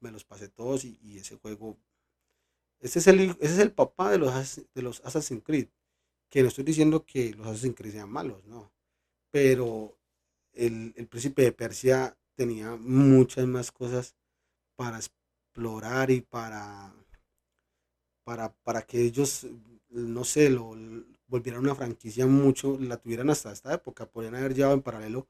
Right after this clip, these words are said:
el Príncipe de Persia y la, los Assassin-, Assassin's Creed.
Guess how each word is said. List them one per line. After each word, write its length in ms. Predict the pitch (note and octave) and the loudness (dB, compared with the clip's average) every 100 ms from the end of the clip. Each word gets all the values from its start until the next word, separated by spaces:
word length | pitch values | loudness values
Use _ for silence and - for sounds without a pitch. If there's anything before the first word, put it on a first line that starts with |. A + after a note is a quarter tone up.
| _ _ _ _ | _ _ _ _
el 100 | B2 | -12
Príncipe 420 | - A#2+ C#3+ C3 | -2 0 0 -4
de 120 | A#2 | -10
Persia 520 | - D#3 F3 F3 - - | 2 2 4 0 -4 -6
y 300 | C3 A#2+ A#2 | -12 -6 -6
la, 260 | A2 A2+ A2+ | -6 -16 -20
los 180 | A2 A2 | -20 -14
Assassin-, 320 | A#2 B2 B2+ - _ | -8 -4 -4 -4 _
Assassin's 320 | A#2+ C3 B2 | -6 -4 -4
Creed. 240 | - D3+ | 0 2